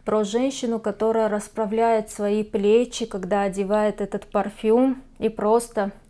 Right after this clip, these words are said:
знает, что ей надо, и идет покорять этот мир со своими знаниями.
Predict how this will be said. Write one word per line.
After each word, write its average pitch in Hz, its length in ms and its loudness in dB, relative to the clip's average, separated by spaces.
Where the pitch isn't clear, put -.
знает, 208 580 -2
что - 220 -4
ей 196 280 2
надо, 208 500 -2
и 196 300 -4
идет 202 320 -2
покорять 202 560 -2
этот 196 340 -6
мир 208 340 -2
со 202 140 -14
своими 208 480 -2
знаниями. 196 720 -4